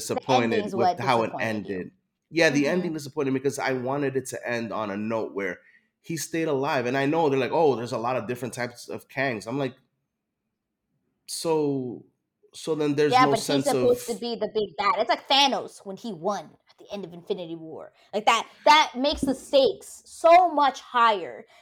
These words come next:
Speaker 1: And I
Speaker 2: Yeah,
Speaker 1: do,
Speaker 2: and
Speaker 1: I
Speaker 2: not only
Speaker 1: think that was
Speaker 2: that,
Speaker 1: to
Speaker 2: not,
Speaker 1: me
Speaker 2: not only that, not only that, it's like, so you mean to tell me there's a lot of different Kangs? So it's like, I feel like, so then every fight that Kang is in, there's no stakes, 'cause then it's like, "Oh, well, that one died, there's another one." I, I, I, see, that's,
Speaker 1: Yes.
Speaker 2: that's what I'm trying to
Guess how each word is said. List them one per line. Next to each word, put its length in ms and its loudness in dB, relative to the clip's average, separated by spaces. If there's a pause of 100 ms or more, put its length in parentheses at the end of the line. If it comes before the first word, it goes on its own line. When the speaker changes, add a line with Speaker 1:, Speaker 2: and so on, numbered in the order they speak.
Speaker 1:
And 140 2
I 80 6
Speaker 2:
Yeah, 180 2
Speaker 1:
do, 40 -2
Speaker 2:
and 160 8
Speaker 1:
I 0 -
Speaker 2:
not 160 12
only 220 10
Speaker 1:
think 100 8
that 240 12
was 120 2
Speaker 2:
that, 140 -14
Speaker 1:
to 40 0
Speaker 2:
not, 140 0
Speaker 1:
me 180 -10
Speaker 2:
not 160 2
only 220 0
that, 640 -6 (260)
not 140 -4
only 200 -2
that, 320 -6
it's 180 -8
like, 260 -6 (340)
so 140 -8
you 40 2
mean 120 4
to 40 6
tell 160 -2
me 100 2
there's 140 0
a 60 0
lot 180 2
of 80 -4
different 320 -4
Kangs? 440 0
So 180 -2
it's 100 -4
like, 180 0
I 60 2
feel 200 -4
like, 180 0 (460)
so 120 2
then 240 4
every 300 4
fight 320 0
that 180 0
Kang 300 0
is 120 -2
in, 140 -2
there's 200 0
no 140 -2
stakes, 460 -4
'cause 140 -4
then 120 0
it's 80 -6
like, 120 -6
"Oh, 140 2
well, 160 0
that 180 2
one 180 -4
died, 200 -2
there's 100 -4
another 260 -2
one." 240 -12 (400)
I, 120 -6 (100)
I, 140 10 (280)
I, 60 -14
see, 160 -4
that's, 260 6
Speaker 1:
Yes. 40 8
Speaker 2:
that's 260 -2
what 100 4
I'm 100 2
trying 280 0
to 0 -